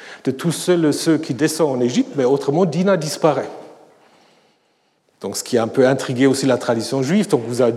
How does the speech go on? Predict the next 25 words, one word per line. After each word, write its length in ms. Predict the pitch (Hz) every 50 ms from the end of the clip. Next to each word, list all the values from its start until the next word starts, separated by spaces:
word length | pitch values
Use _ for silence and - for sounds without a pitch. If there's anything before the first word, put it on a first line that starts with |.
| 107 -
plusieurs 520 | - - 151 160 185 170 147 156 143 131 143
explications. 720 | 135 139 - - 135 139 170 175 165 - - 254 240 247 - - - - - - - - - - - -
Il 60 | - 131
y 40 |
a 60 | 131 135
ceux 200 | - 165 160 156
qui 180 | 160 - 143
disent 240 | 127 160 180 160 156
en 80 | 147 -
fait 520 | - 190 185 185 - - - - - - -
que, 440 | - 147 139 135 135 143 139 - - - - 247 208 151 117 - - - - - -
<clears throat> 720 | - - - - - - _ _ _ _ _ - - -
que 80 | - -
Dina, 500 | 131 127 117 147 165 165 170 175 160 - - - - - - - - - - - - - - - -
euh, 480 | 123 120 117 113 110 107 110 110 101 101 -
était 260 | - 147 - - 185 180
en 100 | 156 147
fait, 720 | - - 175 170 - - - - - - - - - - -
comme 160 | - 135 131
elle 80 | 127 127
était 160 | 127 131 135
enceinte 840 | 120 135 143 135 - - 170 160 143 127 - - - - - - -
de, 720 | 113 110 113 110 107 110 107 104 107 101 95 98 101 95 98
de 140 | - 104 101
Sichem, 580 | 101 - - 131 117 - - 185 220 247 247